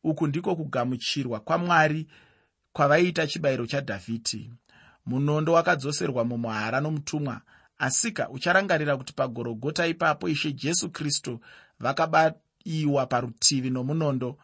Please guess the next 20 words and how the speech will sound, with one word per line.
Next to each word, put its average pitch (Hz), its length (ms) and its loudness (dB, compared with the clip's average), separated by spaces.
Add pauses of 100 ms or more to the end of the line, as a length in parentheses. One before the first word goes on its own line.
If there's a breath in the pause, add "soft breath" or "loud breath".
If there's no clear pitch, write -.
(340 soft breath)
Mumwe 131 300 2
akati, 123 680 -2 (360 soft breath)
"Ndakapinda 147 680 0
pamwoyo 131 400 -2
waMwari 139 640 -2 (320 soft breath)
nevanga 135 560 4
romunondo." 117 840 -4 (1080 soft breath)
Muna 135 300 0
Makoronike 175 560 -2
ekutanga 156 380 -2
chitsauko 147 340 -6
twenty-one, 139 420 -4
ndima 131 220 -4
twenty-eight 160 440 -4
kusvika 127 260 -10
pandima 120 440 -6
thirty, - 380 -8
shoko 135 240 -8
roupenyu 175 400 -2
rinoti, 131 560 -6